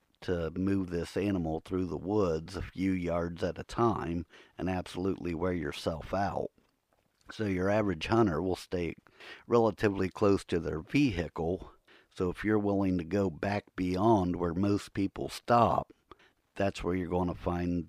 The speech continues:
the big, smart, intelligent animals at, okay? Well, these non-hunting areas,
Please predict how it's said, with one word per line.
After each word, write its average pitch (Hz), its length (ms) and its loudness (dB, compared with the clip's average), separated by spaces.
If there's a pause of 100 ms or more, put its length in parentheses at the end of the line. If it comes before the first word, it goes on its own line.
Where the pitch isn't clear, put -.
the 92 80 -4
big, 87 500 -6
smart, - 440 -4
intelligent 80 720 -4
animals 85 540 0
at, - 340 -6
okay? 65 520 -6 (880)
Well, - 320 -8 (340)
these 82 300 -4 (320)
non-hunting 87 1080 2
areas, 82 640 -2